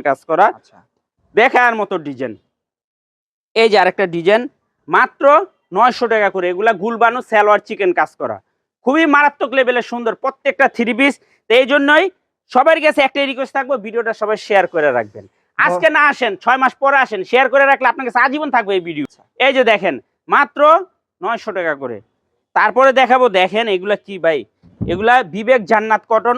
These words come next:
Speaker 1: ওড়না বডি আরি কাজ করা, পুরোটা বডির ভিতর আরি কাজ আছে, ওড়নাতে আরি কাজ আছে, মাত্র নয়শো পঞ্চাশ টাকা করে। এই যে দেখেন র‍্যাক ভর্তি আছে, আসলে একটা একটা করে আপনারা দেখে দেখে নিবেন,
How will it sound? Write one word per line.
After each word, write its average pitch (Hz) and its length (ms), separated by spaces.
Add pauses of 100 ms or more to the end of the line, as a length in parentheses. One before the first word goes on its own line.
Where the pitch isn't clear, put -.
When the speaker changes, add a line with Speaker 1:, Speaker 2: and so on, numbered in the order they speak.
Speaker 1:
ওড়না 226 280
বডি 214 240
আরি 214 180
কাজ 220 200
করা, 208 120 (120)
পুরোটা 254 360 (120)
বডির 196 240
ভিতর 220 240
আরি 214 200
কাজ 214 100 (100)
আছে, 208 160 (180)
ওড়নাতে 214 420
আরি 214 180
কাজ 214 120 (100)
আছে, 233 180 (580)
মাত্র 220 320 (200)
নয়শো 226 280 (100)
পঞ্চাশ 233 380
টাকা 254 200
করে। 240 140
এই 226 60
যে 214 120
দেখেন 214 280
র‍্যাক 220 180 (120)
ভর্তি 202 280 (120)
আছে, 254 180 (420)
আসলে 254 200 (100)
একটা - 220
একটা - 220
করে 277 160
আপনারা 247 200 (100)
দেখে 226 260
দেখে 180 240
নিবেন, 117 200